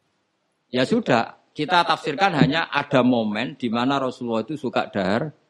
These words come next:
daging. Rasulullah itu sering lapar, ya maksudnya ada momen yang Nabi itu milih lapar. Rasulullah itu suka dahar, ya ada momen yang Nabi itu suka dahar. Tanpa itu nanti makna hadis itu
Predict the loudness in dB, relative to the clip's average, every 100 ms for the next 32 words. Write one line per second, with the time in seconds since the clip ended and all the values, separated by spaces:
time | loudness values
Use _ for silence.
0 | _ _ _ _ -20 -20 _ _ _ _
1 | _ _ _ 2 2 4 2 4 6 6
2 | 4 0 2 2 4 4 4 4 2 2
3 | -4 0 2 0 0 0 2 0 0 0
4 | 0 0 0 0 0 0 -4 -6 -6 -2
5 | -2 -2 -4 -8 _ _ _ _ _ _
6 | _ -20 -20 -16 -16 -18 _ _ _ _
7 | 0 2 2 0 2 2 2 0 -6 -4
8 | -6 -8 _ -6 -6 -10 _ -4 -2 0
9 | 2 2 -2 -12 _ _ _ -2 0 0
10 | 0 0 0 0 0 -2 -4 -6 -8 -8
11 | -10 -12 -10 -10 -10 _ _ _ _ _
12 | -20 -20 _ _ _ _ _ _ _ -4
13 | 0 2 2 2 0 0 0 2 0 2
14 | 2 2 0 -2 0 -2 -2 -4 -4